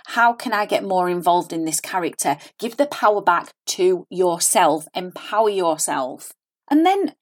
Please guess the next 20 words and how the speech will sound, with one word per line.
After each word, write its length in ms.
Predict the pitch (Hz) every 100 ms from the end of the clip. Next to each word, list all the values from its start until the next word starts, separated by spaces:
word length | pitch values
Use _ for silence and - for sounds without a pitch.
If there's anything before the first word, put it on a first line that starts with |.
| _ -
what 240 | 233 254
I 20 |
would 160 | 302 277
like 200 | 262 190
you 60 | 196
to 120 | 190
do 360 | 180 147 139 -
is 380 | - 269 - - -
show 360 | - - 349
yourself, 720 | 440 466 - 277 147 127 - - _ -
show 280 | - 339
yourself 440 | 392 415 - 277 269
that 200 | 233 190
you 240 | 247 330
are 140 | 349 330
committed 920 | - 285 294 349 - - 180 185 - _ _ _ -
to 140 | 262
figuring 680 | - - 302 294 277 277 247
this 200 | 226 -
out. 480 | 233 339 370 170